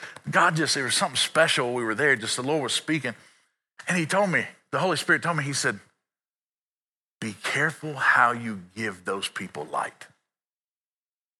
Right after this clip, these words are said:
Don't just be crass with the way you throw it at 'em.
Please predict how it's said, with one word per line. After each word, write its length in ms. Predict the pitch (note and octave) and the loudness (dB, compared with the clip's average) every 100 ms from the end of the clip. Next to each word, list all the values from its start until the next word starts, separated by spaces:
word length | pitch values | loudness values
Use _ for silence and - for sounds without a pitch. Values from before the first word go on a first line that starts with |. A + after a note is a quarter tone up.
| _ _ _ _ _ _ _ _ _ _ _ _ _ _ - | _ _ _ _ _ _ _ _ _ _ _ _ _ _ -4
Don't 320 | C#3+ G3+ G3 - _ _ _ - | 2 2 2 -4 _ _ _ -2
just 280 | F3 D#3+ | 0 0
be 200 | - C#3 A2+ - _ _ _ _ | 0 -2 -2 -12 _ _ _ _
crass 560 | - - D3 B2+ - - | 6 8 8 6 4 0
with 140 | B2 | -4
the 80 | A#2+ | -4
way 160 | A2+ A#2 | -2 0
you 120 | G#2+ | -2
throw 300 | - G#2+ D3 | 0 0 0
it 60 | |
at 160 | A#1 - | -2 -4
'em. 120 | - | -6